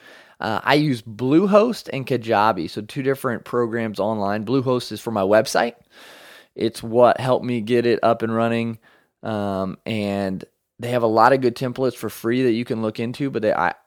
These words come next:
they also have paid ones, which is what I used. Uh, and it's just, then you kinda plug and play and you kinda input.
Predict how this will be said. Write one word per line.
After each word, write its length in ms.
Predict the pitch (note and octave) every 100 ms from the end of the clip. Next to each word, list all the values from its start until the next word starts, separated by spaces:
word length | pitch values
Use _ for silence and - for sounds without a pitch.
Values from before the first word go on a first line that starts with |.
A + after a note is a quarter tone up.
| -
they 180 | G2+ G2+
also 240 | G#2 G#2+
have 140 | G#2 -
paid 240 | A2+ G#2+
ones, 200 | A2+ A2
which 240 | G2+ F#2+ -
is 60 |
what 140 | G2 F2+
I 120 | F2+
used. 440 | G2+ G#2 G#2 - _ _ _ _ -
Uh, 60 | C3
and 200 | C#3 C3+
it's 180 | C3
just, 220 | B2+ D3 -
then 220 | D#3 E3+
you 80 | C#3+
kinda 240 | D3 B2+
plug 240 | - B2+
and 120 | B2 A2+
play 520 | A#2 A#2 A#2 A#2 F#2
and 180 | G2 G2+
you 180 | G2
kinda 300 | F#2 - G#2+
input. 520 | E2 G#2 - G#2 G2+